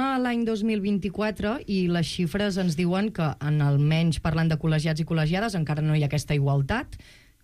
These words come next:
Tampoc són dades molt di-, molt i molt diferents. Ens hem trobat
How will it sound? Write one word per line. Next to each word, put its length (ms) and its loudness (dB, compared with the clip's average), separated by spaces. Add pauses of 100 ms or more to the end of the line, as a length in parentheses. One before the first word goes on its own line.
(100)
Tampoc 400 -2
són 580 -2
dades 380 0
molt 400 0
di-, 240 0
molt 200 2
i 60 2
molt 160 0
diferents. 380 -2
Ens 100 -2
hem 160 0
trobat 240 0